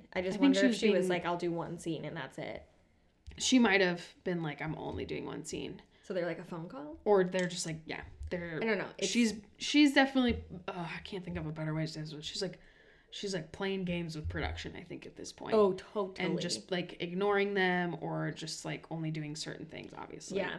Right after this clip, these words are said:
Speaker 2: So, anyways, he calls her and he's like, "How do you feel about what you've done?"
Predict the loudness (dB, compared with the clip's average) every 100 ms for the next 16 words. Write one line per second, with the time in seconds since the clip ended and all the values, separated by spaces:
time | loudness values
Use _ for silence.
0 | -8 -6 -4 -4 -8 _ -20 -20 -4 2
1 | 4 2 4 6 8 8 6 8 6 4
2 | -4 -20 -20 -20 _ _ -20 -16 -10 -4
3 | -4 -4 -4 -2 0 2 2 -2 0 0
4 | 0 -2 0 -2 -4 -6 -2 -2 -2